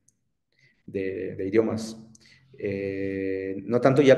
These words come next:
no, no tanto para crear subtítulos, sino simplemente para que diga, "Este video está hablado en zapoteco", ¿no? Pero eso no existe y eso se podría hacer. Eh,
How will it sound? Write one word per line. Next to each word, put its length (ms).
no, 140
no 140
tanto 200
para 180
crear 180
subtítulos, 440
sino 140
simplemente 360
para 220
que 100
diga, 240
"Este 240
video 200
está 160
hablado 340
en 100
zapoteco", 460
¿no? 180
Pero 260
eso 160
no 80
existe 320
y 160
eso 160
se 140
podría 320
hacer. 320
Eh, 760